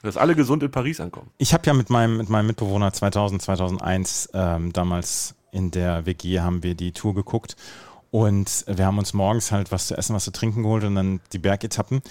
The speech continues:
Speaker 2: Und es war so dieses, dieses Ulle gegen, gegen Armstrong. Und es war, wie einem das Herz gebrochen wurde, wenn Ulle neben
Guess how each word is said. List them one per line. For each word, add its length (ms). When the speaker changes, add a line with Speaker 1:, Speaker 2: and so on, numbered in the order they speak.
Speaker 2:
Und 100
es 100
war 140
so 120
dieses, 360
dieses 280
Ulle 240
gegen, 540
gegen 220
Armstrong. 560
Und 180
es 160
war, 360
wie 300
einem 200
das 200
Herz 440
gebrochen 640
wurde, 400
wenn 400
Ulle 340
neben 580